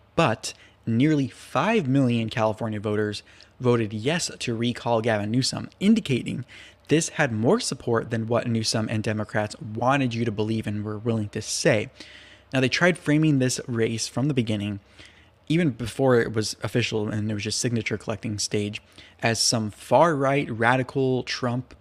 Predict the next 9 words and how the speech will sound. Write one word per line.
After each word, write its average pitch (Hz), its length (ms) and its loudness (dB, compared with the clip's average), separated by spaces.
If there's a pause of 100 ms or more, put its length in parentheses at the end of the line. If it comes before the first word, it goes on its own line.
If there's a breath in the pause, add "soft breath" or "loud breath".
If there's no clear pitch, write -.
(400 soft breath)
QAnon 120 920 0 (2500)
organized 113 680 0 (220)
thing, 113 420 2 (600 loud breath)
and 147 320 2
clearly 220 280 2
it 131 100 2
wasn't. 107 360 -2 (240)
Even 202 260 4
if 143 300 0